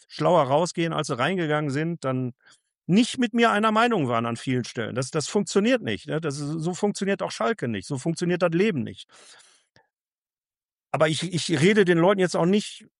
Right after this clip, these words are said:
nach dem Mund. Ne? Und, äh, früher waren sie alle auf dem Pütt und dann nach der Arbeit sind sie eingefahren, weil das ja so einen großen Spaß gemacht hat und Training, die, die mussten sich, also die mussten ja noch mehr als sich auspowern. Da kannst halt alles so erzählen, dann bist halt nur scheiße. Ne? Oder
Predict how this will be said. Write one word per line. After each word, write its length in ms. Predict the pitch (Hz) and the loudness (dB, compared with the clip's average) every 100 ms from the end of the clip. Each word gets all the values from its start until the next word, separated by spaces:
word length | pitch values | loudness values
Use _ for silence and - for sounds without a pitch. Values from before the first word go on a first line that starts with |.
| _ _ _ _ - | _ _ _ _ -10
nach 240 | 165 170 | -2 0
dem 100 | 170 | 2
Mund. 380 | 180 180 95 - _ _ _ _ _ _ _ _ _ _ _ | 4 2 0 -8 _ _ _ _ _ _ _ _ _ _ _
Ne? 280 | 135 196 190 | -2 -2 -2
Und, 360 | 139 143 139 160 | -2 -2 -4 -8
äh, 340 | - 147 147 | -6 -6 -8
früher 380 | - 170 180 143 | 2 6 6 6
waren 160 | 151 | 4
sie 80 | 160 | 4
alle 100 | 156 | 6
auf 80 | 156 | 4
dem 140 | 143 | 4
Pütt 220 | 202 - 175 | 2 2 2
und 120 | 139 | 6
dann 240 | 151 151 | 6 6
nach 140 | 147 156 | 2 2
der 100 | 147 | 2
Arbeit 260 | 156 160 | 4 4
sind 140 | 156 165 | 4 2
sie 100 | 131 | 4
eingefahren, 560 | 185 220 - 180 202 | 4 4 4 2 4
weil 120 | 147 | 4
das 80 | 143 | 4
ja 140 | 147 143 | 2 0
so 60 | |
einen 60 | 143 | 0
großen 240 | 139 143 | -2 -4
Spaß 300 | 127 202 202 | -2 0 0
gemacht 340 | 214 196 185 - | 0 0 0 0
hat 140 | 190 | -2
und 180 | 147 131 | -2 -4
Training, 460 | - 165 185 175 170 - - - | 0 2 2 0 -4 -12 -20 -4
die, 160 | 131 | -2
die 100 | 113 | 0
mussten 300 | 143 165 - | 0 0 0
sich, 220 | 143 160 - | 0 2 0
also 160 | 139 | 0
die 100 | 135 | 2
mussten 240 | 170 - 165 | 0 2 2
ja 60 | |
noch 120 | 135 | 2
mehr 280 | 131 165 214 | 4 4 4
als 100 | 170 | 2
sich 160 | 170 147 | -2 -2
auspowern. 480 | 175 180 - 185 185 - - | 0 0 0 0 0 -8 -8
Da 100 | - | -6
kannst 300 | - 180 202 | -4 -4 -2
halt 120 | 160 | -2
alles 200 | - 175 | 0 0
so 80 | 170 | -2
erzählen, 380 | 147 - 208 175 | -6 -2 0 2
dann 100 | 117 | 0
bist 140 | 147 | 0
halt 100 | 156 | -2
nur 140 | 156 139 | -2 -4
scheiße. 420 | 175 185 - - - - - _ | -4 -4 -6 -16 -18 -20 -20 _
Ne? 160 | 135 170 | -6 -4
Oder 220 | 127 | -6